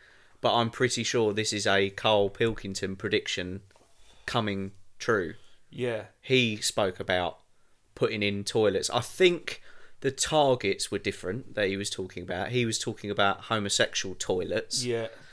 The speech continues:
Speaker 1: Um, and what, and there would be this
Speaker 2: How would you tell?
Speaker 1: Yeah, this funny situation around,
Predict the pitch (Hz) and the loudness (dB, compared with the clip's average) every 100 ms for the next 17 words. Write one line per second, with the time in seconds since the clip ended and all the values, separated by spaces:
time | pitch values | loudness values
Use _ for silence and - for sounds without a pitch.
0 | - - 98 101 101 98 - 104 101 101 | -20 0 4 6 4 -2 -4 -2 0 2
1 | 110 107 107 98 104 104 101 101 - 104 | 0 0 -2 0 0 2 2 2 2 2
2 | 104 101 - 127 120 120 110 127 107 - | 2 -2 0 0 0 -6 -8 -8 -8 -8
3 | - 127 123 104 104 - 123 113 107 - | 6 12 12 12 6 2 4 4 2 0
4 | 95 113 104 104 - 98 101 101 101 101 | 0 4 4 4 0 -2 0 2 0 -2
5 | - | -8